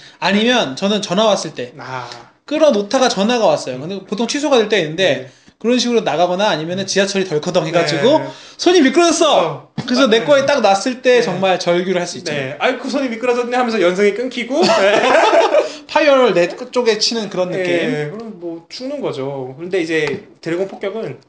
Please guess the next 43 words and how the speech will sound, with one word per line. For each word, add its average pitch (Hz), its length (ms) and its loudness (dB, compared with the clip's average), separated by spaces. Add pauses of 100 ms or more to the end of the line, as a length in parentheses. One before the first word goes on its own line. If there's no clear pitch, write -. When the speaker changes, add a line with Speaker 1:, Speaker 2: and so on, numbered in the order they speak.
(120)
Speaker 2:
남의 165 220 -2
진영밖에 160 360 -6
안 120 120 -10
쏴요. 110 400 -8
Speaker 1:
어. 143 480 -4
Speaker 2:
그런데 170 380 -2
이 180 120 -16
카드의 240 320 -6
재밌는 185 360 -4
점은 165 240 -8
아까 123 180 -8
말한 131 180 -4
것처럼 127 220 -10
마나를 139 260 -2
적게 139 160 -8
먹는데 135 440 -10
일 240 120 -10
레벨 262 320 0
때 226 160 -6
골드 156 260 -4
마나를 175 280 -2
네 123 100 -4
개밖에 156 280 -2
안 110 140 -10
먹습니다. 107 380 -20 (540)
Speaker 1:
오, 302 200 4
그러면 220 280 0
엄청 196 340 0
싸네요. 170 400 -2
Speaker 2:
근데 165 240 0
이제 123 160 -2
문제가 143 380 -4
뭐냐면 117 520 -12 (140)
이 175 440 -6 (260)
카드는 185 400 -6
데미지를 151 640 -2
고정 185 260 2
데미지로 156 280 -4
주지 - 180 -8
않아요. 104 280 -12 (260)
Speaker 1:
음. 156 600 -8
Speaker 2:
골-, 359 160 4
남아있는 202 840 -2